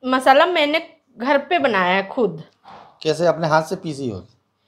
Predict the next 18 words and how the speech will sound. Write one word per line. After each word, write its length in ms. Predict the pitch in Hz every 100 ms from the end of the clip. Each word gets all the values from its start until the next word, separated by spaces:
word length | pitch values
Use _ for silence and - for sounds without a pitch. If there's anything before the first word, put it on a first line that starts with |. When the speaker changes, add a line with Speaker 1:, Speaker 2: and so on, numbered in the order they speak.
| _ -
Speaker 1:
मिर्ची 800 | 226 247 247 285 294 320 339 _ 220
मार्केट 420 | 233 226 247 262
से 140 | 285
लाई 280 | 277 254 262
हूँ, 400 | 262 269 277 - -
उसको 300 | 240 - 269
धोई 400 | 240 240 262 262
हूँ, 240 | 269 269
सुखाई 420 | 269 254 254 254
हूँ, 220 | 269 285 285
फिर 140 | 294
मशीन 340 | 277 254 247
में 120 | 254 247
ले 100 | 233
जाकर 220 | 220 262
पिसाई 360 | 285 277 208
हूँ। 220 | 165 160 - _ _ _ _ _ _
हल्दी 600 | 240 254 262 285 302 -